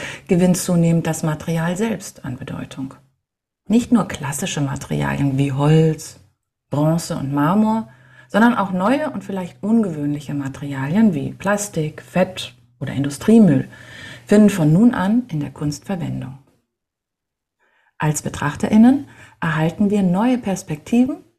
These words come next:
und fragen uns vielleicht auch manchmal, ob das wirklich Kunst ist. Aktuell stellen wir auf unserem Instagram-Profil Kunstladies Materialien aus verschiedenen Zeitepochen vor.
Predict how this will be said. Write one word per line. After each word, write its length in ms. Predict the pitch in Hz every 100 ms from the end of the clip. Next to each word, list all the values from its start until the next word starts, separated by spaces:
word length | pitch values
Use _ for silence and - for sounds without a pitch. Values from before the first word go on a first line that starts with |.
| _
und 120 | 170
fragen 400 | - - 170 233
uns 140 | 262 254
vielleicht 340 | 233 226 -
auch 80 | 202
manchmal, 400 | 202 208 - 208
ob 100 | 196
das 220 | - -
wirklich 340 | 185 190 185 -
Kunst 360 | 185 170 -
ist. 260 | 240 240 - _ _ _ _ _ _ _ - - -
Aktuell 680 | 220 - - 302 247 226
stellen 340 | 240 - 160 160
wir 120 | 160
auf 120 | -
unserem 300 | 160 147 139
Instagram-Profil 1120 | 202 240 - 175 143 147 - - 175 196 277 -
Kunstladies 840 | - 226 240 - 139 139 170 254 - _ _ -
Materialien 760 | 202 202 190 196 226 269 254
aus 200 | 190 185
verschiedenen 580 | 180 - 254 269 220 190
Zeitepochen 640 | 185 170 - - - -
vor. 320 | - - -